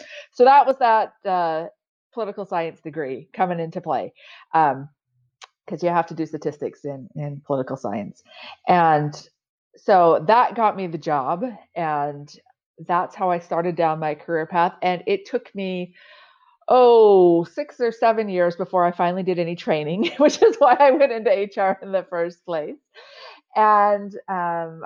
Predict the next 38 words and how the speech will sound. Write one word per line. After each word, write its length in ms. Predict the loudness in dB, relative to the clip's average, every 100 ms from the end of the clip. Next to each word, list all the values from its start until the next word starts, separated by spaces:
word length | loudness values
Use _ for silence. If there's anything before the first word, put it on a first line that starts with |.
| -10
I 40 | -6
really 240 | -4 -4
liked 420 | -4 -4 -4 _
it. 280 | -6 -6 -6
It, 260 | -4 -4 -6 _ _ _ -6
I 220 | -2 -2
was 220 | -4 -8
surprised. 480 | -12 -8 -6 -6 -8 _ -10
Um, 400 | -8 -10 -16 -20 _ -20 _ _ -10
it 200 | -10 -6
was 240 | -8 -8
kind 240 | -12 -8 -8
of 160 | -8
my 500 | -6 -4 -6 -8 -16 _ _ _ _ _ _ _ -16
dream 460 | -4 2 2 2 -2
career, 320 | 0 2 4
but 160 | 4 4
I 100 | 4
also 440 | 2 0 2 2
loved 500 | 2 2 2 0 -10 -20 -20 _ _ -4
writing. 800 | 2 2 2 -2 -6 -14 -20 _ _
And 320 | -4 -2 -4
so 140 | -6 -4
I 80 |
started 400 | -4 -4 -4 -4
this 140 | -10 -10
blog, 400 | -2 0 2 -2
Evil 240 | -4 -2
H 160 | -2 -4
R 120 | -4
Lady, 220 | -4 -6
on 140 | -6 -8
the 60 |
side, 360 | -8 -6 -4 -6
and 160 | -6
I 80 | -8
did 160 | -4 -4
it 240 | -4 -6